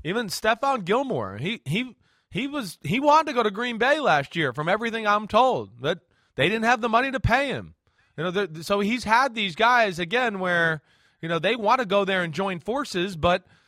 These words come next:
you know, the organization doesn't balance the checkbook quite as, maybe as well as some other teams. And I, and again, I go back to the owner thing, too,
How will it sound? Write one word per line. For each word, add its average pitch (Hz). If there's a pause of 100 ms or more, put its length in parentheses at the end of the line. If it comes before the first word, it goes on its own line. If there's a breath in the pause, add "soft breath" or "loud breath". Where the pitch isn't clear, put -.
(280 soft breath)
you 175
know, 214
the 196
organization 202
doesn't 180
balance 175
the -
checkbook 196
quite 175
as, 175
maybe 170
as 139
well 170
as 180
some 170
other 170
teams. 180
And 180
I, 180
and 139
again, 190
I 170
go 185
back 208
to 214
the 196
owner 214
thing, 107
too, 196